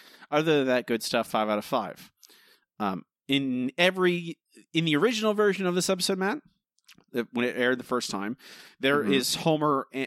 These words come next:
Speaker 1: Homer and Ray talk over the end credits about the season f-, series finale of Everybody Loves Raymond over and over again, talking about when is it
Speaker 2: Interesting.
Speaker 1: on, when is it on, blah, blah, blah, blah, blah. But it, in the syndication, I believe in all subsequent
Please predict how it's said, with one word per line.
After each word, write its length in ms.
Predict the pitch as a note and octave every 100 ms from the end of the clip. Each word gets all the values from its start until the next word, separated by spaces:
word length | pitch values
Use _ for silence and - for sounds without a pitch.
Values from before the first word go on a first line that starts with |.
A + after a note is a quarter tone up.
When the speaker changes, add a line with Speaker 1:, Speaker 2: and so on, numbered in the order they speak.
| -
Speaker 1:
Homer 320 | E3+ F3+ E3+
and 160 | D3 D#3+
Ray 320 | C#3 B2+ A2
talk 400 | - - C3+ B2
over 220 | C3 A#2
the 160 | A2 G#2+
end 140 | G#2+
credits 420 | - A2+ A#2+ - -
about 720 | A2+ G#2 A#2+ A2+ A2 - - - _ _ _ -
the 380 | A#2+ G#2+ G2+ F#2 _ _ _ _
season 380 | - C3 A2 G#2
f-, 140 | - - _
series 440 | - F3 C#3+ A#2+
finale 480 | - B2 A#2 G#2 G2+
of 120 | G2
Everybody 360 | G2+ G2+ G2 F#2
Loves 240 | F2+ -
Raymond 360 | A2+ G2+ E2 D#2
over 260 | F#2+ F#2 F2
and 100 | G2
over 240 | F2 D#2
again, 300 | C2+ A#1+ -
talking 320 | - A2 - G2+
about 280 | G2+ G2 -
when 220 | B2 C3
is 140 | C#3+
it 40 | D3
Speaker 2:
Interesting. 100 | D#3
Speaker 1:
on, 300 | D#3+ D#3 C#3
when 140 | B2
is 140 | C#3 C#3+
it 100 | D3
on, 300 | D3 C#3+ C3
blah, 200 | A2 G#2+
blah, 120 | G2
blah, 200 | G2 G2+
blah, 100 | G#2
blah. 380 | A#2 C3+ D#3 D#3+ - - _ _
But 140 | A#2+ A#2
it, 160 | A#2 -
in 120 | C3+
the 60 | C3
syndication, 640 | - C3 A#2+ A#2 A2 A2+
I 60 | G#2+
believe 300 | G#2 G#2 G2+
in 80 | G2+
all 440 | - A2 G2+ G2
subsequent 600 | F#2+ A2 G2 - F#2+ F2